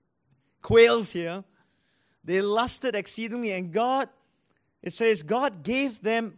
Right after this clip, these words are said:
their request, but sent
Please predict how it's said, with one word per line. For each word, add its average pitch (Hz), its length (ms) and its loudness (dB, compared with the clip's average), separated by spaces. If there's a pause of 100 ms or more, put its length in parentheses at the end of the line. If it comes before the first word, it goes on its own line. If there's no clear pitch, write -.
their 175 340 -4
request, - 840 -8 (1040)
but 160 240 -6
sent 214 480 -6